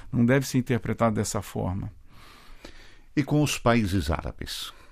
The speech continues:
Speaker 2: como é o nosso relacionamento?
Speaker 1: É um relacionamento muito denso. O Brasil tem uma comunidade árabe, né? Eh, enfim, uma comunidade árabe, melhor dizendo, nós temos uma comunidade de brasileiros de ascendência árabe,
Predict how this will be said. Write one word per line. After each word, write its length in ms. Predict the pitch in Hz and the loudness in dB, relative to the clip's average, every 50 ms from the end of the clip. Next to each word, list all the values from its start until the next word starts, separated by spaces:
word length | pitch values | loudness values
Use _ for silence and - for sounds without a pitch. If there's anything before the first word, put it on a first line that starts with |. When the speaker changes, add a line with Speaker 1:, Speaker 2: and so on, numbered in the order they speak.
| - - | -20 -12
Speaker 2:
como 200 | - - 87 82 | -4 -2 0 2
é 80 | 87 85 | 2 2
o 60 | 85 | 2
nosso 520 | 80 80 78 76 - - - 85 80 73 71 - 92 | 2 2 0 0 -4 -6 -6 -4 -4 -4 -6 -6 -6
relacionamento? 800 | 78 73 90 80 76 - - 85 76 73 71 - - - - - - - - - - - - - - | -2 -2 0 0 -2 -4 -4 -2 -2 -2 -4 -6 -10 -16 -16 -16 -16 -16 -18 -18 -20 -20 -20 -20 -12
Speaker 1:
É 100 | - - | -6 -2
um 60 | - 294 | -2 0
relacionamento 640 | 330 294 226 - - 208 185 185 196 202 - 185 | 2 2 2 4 4 4 4 4 2 0 0 2
muito 200 | 175 185 - - | 0 0 0 0
denso. 320 | 156 147 - 95 - - | -2 0 -2 -2 -4 -4
O 40 | 131 | -2
Brasil 280 | 139 139 143 143 185 202 | 0 2 2 0 0 -4
tem 140 | - 208 170 | -4 -2 0
uma 140 | 143 131 | 0 0
comunidade 680 | 120 - 127 117 117 110 110 104 101 110 113 123 139 135 | 0 0 2 2 2 2 2 0 0 0 2 2 2 2
árabe, 460 | 104 101 127 - - 202 151 117 117 | 2 2 2 0 0 -2 0 0 2
né? 260 | 123 143 175 190 180 - - 98 98 - 52 52 - 55 53 - - - - | 2 0 0 -2 -4 -2 -2 -2 -2 -2 -2 -2 -2 -2 -2 -2 -2 -4 -4
Eh, 40 | - | -4
enfim, 180 | 107 - - 117 | -4 -4 -4 -2
uma 160 | 104 98 98 | -2 -2 0
comunidade 480 | - 110 107 107 110 123 127 113 113 110 | 0 0 0 2 4 4 4 4 4 2
árabe, 260 | 110 120 127 127 123 | 2 2 2 2 2
melhor 320 | 110 110 110 113 117 120 | 2 2 4 4 4 4
dizendo, 480 | 120 117 107 104 98 95 101 - - - - - - - - - - | 4 2 0 0 -2 -2 -4 -6 -10 -12 -16 -18 -20 -20 -18 -10 -8
nós 140 | 95 - | -8 -6
temos 160 | - 120 113 113 | -2 -2 2 2
uma 120 | 127 117 | 2 2
comunidade 360 | - 131 120 120 120 127 127 | 4 6 6 6 8 6 6
de 60 | 117 | 4
brasileiros 840 | 110 110 120 135 127 113 110 110 113 135 165 170 131 104 - - - - - - - - - - - | 4 4 4 4 4 4 2 2 4 6 6 4 4 2 -2 -6 -12 -16 -20 -20 -18 -18 -16 -12 -8
de 120 | 101 104 107 | -2 -2 -2
ascendência 640 | 101 - - 104 104 98 110 110 101 - - 92 | 0 0 0 0 2 4 2 2 2 2 0 0
árabe, 400 | 87 95 101 117 131 143 - - | 2 4 4 4 4 2 -2 -4